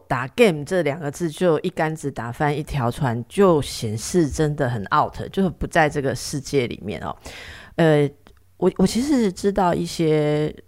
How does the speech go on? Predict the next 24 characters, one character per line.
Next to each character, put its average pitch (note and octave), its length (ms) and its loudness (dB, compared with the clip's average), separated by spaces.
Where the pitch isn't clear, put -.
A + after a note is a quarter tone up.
对 E3+ 160 4
于 C3 200 -4
game C#3 280 4
是， - 360 -4
还 - 160 -2
是 G#3+ 120 -2
从 C#3+ 220 -2
老 D3 240 2
师， E3+ 460 0
从 F3+ 160 2
孩 F3+ 180 4
子 F#3 160 -2
的 D3+ 140 2
老 A#2 220 4
师 D#3+ 540 -4
那 E3 120 2
边 D3 260 0
得 B2 200 -2
到 C#3 200 4
的 C3 80 2
启 B2 160 -6
发， D3 160 -2
因 A3+ 120 4
为 G#3+ 80 2